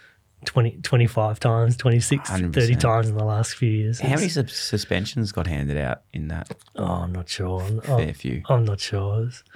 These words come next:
Speaker 2: Would have been a lot. Um, umpired Andrew Walker's huge hanger on Jake Carlisle.
Speaker 1: Yeah, yeah. You know,
Speaker 2: Was
Speaker 1: I mean,
Speaker 2: it,
Speaker 1: again, it's
Speaker 2: was it
Speaker 1: just
Speaker 2: Mark
Speaker 1: those
Speaker 2: of the Year?
Speaker 1: moments, yeah.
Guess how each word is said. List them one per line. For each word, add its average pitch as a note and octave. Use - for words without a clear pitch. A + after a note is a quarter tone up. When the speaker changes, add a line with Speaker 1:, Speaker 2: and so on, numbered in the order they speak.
Speaker 2:
Would E2+
have D#2
been D#2
a -
lot. -
Um, G#2
umpired A2
Andrew G#2
Walker's G2
huge G2
hanger G#2+
on F#2+
Jake F2+
Carlisle. G#2
Speaker 1:
Yeah, C3
yeah. C3+
You E3+
know, D#3
Speaker 2:
Was -
Speaker 1:
I -
mean, -
Speaker 2:
it, -
Speaker 1:
again, G3
it's -
Speaker 2:
was -
it -
Speaker 1:
just B3
Speaker 2:
Mark B2+
Speaker 1:
those B2+
Speaker 2:
of B2
the -
Year? -
Speaker 1:
moments, A2+
yeah. C3